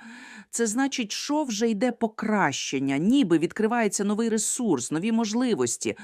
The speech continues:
То може бути або ремонт, або підключення, що дасть людям трохи полегшення. Друга карта — зірка. Йой, то дуже добра карта, надія, світло після темряви. То прямо символ, що люди будуть мати надію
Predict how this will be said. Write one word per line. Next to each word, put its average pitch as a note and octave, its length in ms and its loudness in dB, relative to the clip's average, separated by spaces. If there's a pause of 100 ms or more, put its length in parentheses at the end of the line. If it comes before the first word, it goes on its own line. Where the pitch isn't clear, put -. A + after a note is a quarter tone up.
(240)
То B3 100 6
може C4+ 240 4
бути B3 300 2
або A3+ 240 4
ремонт, B3+ 640 2
або G3 220 2
підключення, G3+ 800 0 (280)
що - 280 0
дасть A3 380 2
людям F#3 400 2
трохи A3+ 340 0
полегшення. F#3 960 0 (320)
Друга A#3 320 4
карта — C#3+ 460 0
зірка. C3 640 0 (300)
Йой, G3 560 4
то A3 120 4
дуже G#3+ 360 2
добра G3+ 400 0
карта, F3 640 0 (280)
надія, F#3+ 680 2 (180)
світло G#3+ 480 0
після G3+ 340 -2
темряви. C#3 540 0
То A3 160 0
прямо B3 360 0
символ, G#3+ 560 0 (180)
що A#3 300 4
люди A#3 320 4
будуть G3+ 280 -4
мати A3 280 2
надію F3 640 0